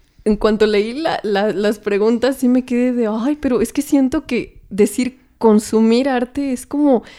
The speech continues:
si fuera algo desechable y siento que no lo <laughs> es". Ayuda. <laughs> Pero, em, sí, me gusta, me gusta estar expuesto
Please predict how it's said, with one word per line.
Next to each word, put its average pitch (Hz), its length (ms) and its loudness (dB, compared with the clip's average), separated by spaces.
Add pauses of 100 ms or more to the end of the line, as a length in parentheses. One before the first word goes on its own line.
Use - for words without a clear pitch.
si - 160 -12
fuera 240 220 2
algo 269 200 2
desechable 214 920 -2
y 190 100 -2
siento 240 420 -2
que 247 120 -2
no 202 240 0
lo 233 280 -2
<laughs> - 0 -
es". - 160 0 (1200)
Ayuda. 226 600 2 (640)
<laughs> - 580 -10
Pero, 226 540 4 (100)
em, 202 760 -2 (280)
sí, - 240 -4
me 262 140 4
gusta, 220 440 -2
me 196 140 0
gusta 226 420 0
estar 233 360 -2
expuesto 214 880 -2